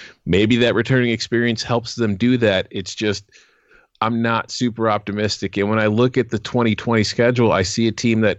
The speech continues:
you know, I think it's more likely to be three and nine than five and seven.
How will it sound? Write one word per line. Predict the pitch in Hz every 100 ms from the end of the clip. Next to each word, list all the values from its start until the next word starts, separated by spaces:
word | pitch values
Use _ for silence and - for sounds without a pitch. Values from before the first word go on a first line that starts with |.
| -
you | 104
know, | 98 95 - _ _ _ 113
I |
think | 113 160 160
it's | 117 117
more | 123 113
likely | 117 117 107
to |
be | 98 92
three | - 107 101
and | 90
nine | 87 87 85
than | 80 80
five | 78 73 64
and | -
seven. | - 50 -